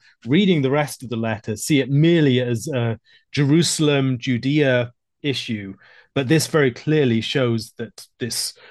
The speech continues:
revolution in the heavens, as it were, has implications for the whole empire.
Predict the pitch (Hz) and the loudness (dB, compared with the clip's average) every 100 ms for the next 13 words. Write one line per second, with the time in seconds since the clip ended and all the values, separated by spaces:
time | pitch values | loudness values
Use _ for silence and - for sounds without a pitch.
0 | _ 156 147 156 180 175 151 131 120 139 | _ 2 4 4 4 2 0 0 0 -2
1 | 123 107 104 110 98 107 98 - 117 127 | -2 -4 -6 -10 -8 -8 -8 -6 -2 -2
2 | 120 120 120 113 110 101 - - - 135 | -2 0 -2 -2 -8 -10 -14 -10 0 0
3 | 123 117 117 - 98 87 | 2 0 -2 -4 -10 -10